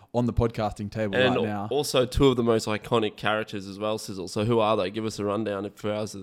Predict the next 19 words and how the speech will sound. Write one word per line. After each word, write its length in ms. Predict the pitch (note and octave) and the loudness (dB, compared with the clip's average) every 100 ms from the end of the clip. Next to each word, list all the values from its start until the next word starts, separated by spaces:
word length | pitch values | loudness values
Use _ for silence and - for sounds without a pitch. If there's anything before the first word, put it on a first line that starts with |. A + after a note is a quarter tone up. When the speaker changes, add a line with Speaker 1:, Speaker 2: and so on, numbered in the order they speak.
| E2 | -16
Speaker 2:
for 160 | - - | -20 -8
those 220 | G#2+ G#2+ | -4 -4
that 80 | G2+ | -6
can't 260 | - G2+ G2 | -4 -4 -4
see 160 | G2 | -6
it 160 | G#2 F2+ | -6 -6
right 160 | F#2 | -8
now. 180 | C#2 F2 - _ _ _ | -10 -14 -16 _ _ _
Speaker 1:
Well, 120 | G#2 | -8
sitting 220 | G2 D3 D3 | -2 2 2
in 80 | |
front 200 | B2+ B2+ | 4 2
of 60 | A2+ | 4
me 160 | A2+ G#2+ | 2 0
is 320 | A#2+ A#2+ G#2 | 2 4 2
my 180 | A2+ G#2+ | 0 -4
favourite 360 | A2 A2 G2+ - | -2 -4 -4 -8
character, 360 | G2+ F#2 G#2 | -10 -10 -8
and 240 | A2+ G2 | -6 -6